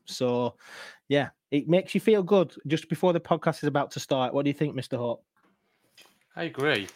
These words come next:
Speaker 2: Um, I'd prefer potentially, uh, Bruce Springsteen, um, you know, Born to
Speaker 1: No,
Speaker 2: Run
Speaker 1: y-
Speaker 2: or something. But the problem is, it costs a fortune. It's ama-, it, it, there's no, there's only so many you can pick to get for free,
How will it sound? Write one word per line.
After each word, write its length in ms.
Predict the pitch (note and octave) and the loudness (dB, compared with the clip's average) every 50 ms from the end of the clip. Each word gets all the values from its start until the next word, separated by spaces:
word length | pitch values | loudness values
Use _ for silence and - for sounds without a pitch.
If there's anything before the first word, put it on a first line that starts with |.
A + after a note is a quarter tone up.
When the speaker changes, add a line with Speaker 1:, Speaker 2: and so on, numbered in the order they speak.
| - - - | -18 -14 -10
Speaker 2:
Um, 340 | A#2+ A2 A2 G#2+ G#2 F#2 E2+ - | -6 -4 -4 -4 -4 -4 -6 -6
I'd 240 | C3+ B2+ - _ | -6 -6 -6 _
prefer 320 | - D#3 - - F3+ B2 G#2 | -10 -8 -2 0 0 0 0
potentially, 840 | - - - - - G#2 G2+ - - A2+ G2+ G#2 G#2 G2+ G2+ G#2 G#2 | -2 -8 -12 -10 -10 -10 -10 -12 -12 -10 -10 -8 -8 -6 -6 -4 -4
uh, 60 | G2+ G2 | -6 -6
Bruce 240 | - G#2+ G2 - - | -8 -10 -8 -8 -8
Springsteen, 600 | - G#2+ G#2 G#2+ - - - B2+ C3 C#3 C3+ C3 C3 - - | -8 -8 -8 -8 -8 -6 -6 -4 -4 -6 -8 -10 -14 -14 -12
um, 480 | - G#2 G2+ G2+ G2 G2 G2 G2 G2 - _ - | -8 -6 -4 -4 -4 -6 -8 -10 -12 -16 _ -10
you 80 | - G#2 | -8 -8
know, 60 | G2+ | -4
Born 200 | F#2+ A#2 G#2 G#2 G#2+ | 0 0 0 4 6
to 80 | C4+ | 8
Speaker 1:
No, 60 | D#4 E4+ | 8 8
Speaker 2:
Run 100 | E4+ G#2+ | 6 4
Speaker 1:
y- 60 | A2+ | -2
Speaker 2:
or 20 | - | -6
something. 380 | - - - B2+ - D3 C#3 | -8 -12 -12 -6 -4 -4 -2
But 140 | B2 C3+ C3 | -2 -2 -4
the 60 | B2+ | -4
problem 280 | B2 - D#3 C#3 C#3+ D#3+ | -2 -2 -2 0 2 4
is, 180 | D3+ A#2+ A2 - | 4 4 2 0
it 480 | - - - - - - - - C3+ C#3 | -6 -14 -16 -16 -16 -12 -10 -8 -6 0
costs 360 | - - E3+ D#3+ - - - | 4 6 6 6 6 6 4
a 60 | - | 4
fortune. 520 | - - D3 D#3 D#3+ - - C3+ A2+ G2+ - - - - - C#3+ D3 | 6 8 8 8 6 6 4 2 2 2 0 -8 -12 -16 -14 -10 -8
It's 160 | D#3 D3+ - | -6 -2 0
ama-, 140 | D#3+ C#3 D3 | 0 2 4
it, 160 | E3 E3+ E3 - - | 4 2 2 0 -6
it, 300 | - C3+ - - C#3 - | -14 -12 -10 -10 -12 -10
there's 240 | - C3+ C#3+ C3+ C3 | -4 -2 0 0 2
no, 120 | D3+ F3 D#3+ | 2 0 0
there's 200 | - - C#3+ C#3 | 0 0 4 6
only 220 | F3+ F#3 F3+ E3+ | 6 8 8 6
so 160 | F3 F#3 E3+ | 6 6 4
many 160 | E3 E3 D3+ | 6 6 4
you 60 | C#3+ B2+ | 4 2
can 120 | - A#2+ | 0 -4
pick 240 | - - - C3 - - | -2 -2 -2 -4 -4 -2
to 60 | A#2 | 0
get 180 | A2+ A#2 A2 | 0 0 0
for 60 | - A2 | 0 -2
free, 320 | - - C#3+ B2+ A2 G2+ | 0 6 8 8 8 6